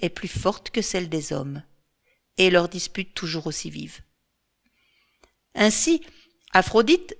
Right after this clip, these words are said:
vient de sauver Paris, le Troyen. Alors furieuse,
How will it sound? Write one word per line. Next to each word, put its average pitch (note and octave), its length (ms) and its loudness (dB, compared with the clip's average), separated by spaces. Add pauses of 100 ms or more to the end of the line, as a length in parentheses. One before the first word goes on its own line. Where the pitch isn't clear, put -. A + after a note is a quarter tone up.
(100)
vient G3+ 240 6
de A3+ 100 2
sauver A3 300 2
Paris, A3+ 400 0
le G3 80 -4
Troyen. G#3+ 420 2 (1160)
Alors D#3+ 260 2
furieuse, D#3+ 540 -4